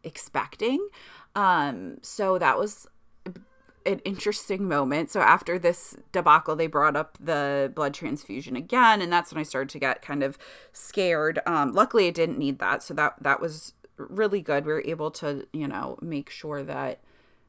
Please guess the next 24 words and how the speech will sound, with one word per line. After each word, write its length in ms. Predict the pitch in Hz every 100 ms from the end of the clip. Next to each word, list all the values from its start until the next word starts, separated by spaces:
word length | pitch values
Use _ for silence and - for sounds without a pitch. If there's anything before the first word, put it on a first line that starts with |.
| _ _
um, 540 | 135 - - - 165 175 _ _ _ _ _ _ _ _ 151
I 100 | 147
didn't 520 | 143 147 139 127 - _ _ -
have 220 | 143 -
to 80 | 147
go 140 | 147
down 320 | 135 131 135 135
that 220 | 143 -
path, 340 | - 123 - -
but, 360 | 170 143 135 - - - -
um, 520 | 170 151 135 151 - - _
I 100 | 175 160
lost 240 | 160 -
so 80 | 170
much 220 | 147 -
blood, 180 | 156 143
I 160 | 139 - - _ - - - - -
passed 480 | - 175 180 -
out 340 | 165 147 135 131
in, 280 | 147 147 -
in 200 | 156 143
the 80 | 127
bathroom, 840 | 151 139 143 - 127 101 139 139 -
um, 480 | 156 139 - 170